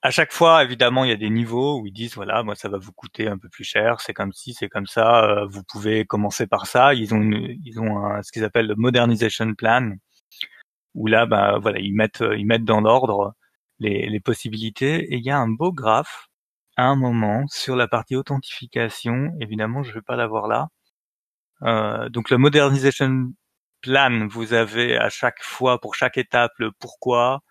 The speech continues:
qui doit le faire, qui est-ce qui est concerné, comment le faire,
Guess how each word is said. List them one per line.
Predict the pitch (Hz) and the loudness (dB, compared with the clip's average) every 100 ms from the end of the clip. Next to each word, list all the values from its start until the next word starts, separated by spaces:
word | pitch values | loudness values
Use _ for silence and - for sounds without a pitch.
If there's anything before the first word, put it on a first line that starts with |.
| - _ _ _ _ _ | -20 _ _ _ _ _
qui | - 151 | -8 -4
doit | 127 131 | 2 2
le | |
faire, | 107 - 120 127 - | 2 2 2 2 0
qui | 139 | -4
est-ce | - | -2
qui | 127 | -6
est | |
concerné, | - 123 - 117 117 117 120 _ _ | -6 -4 0 2 2 0 -4 _ _
comment | 143 127 127 | 2 2 2
le | 120 | 0
faire, | - 113 117 127 | 2 2 2 0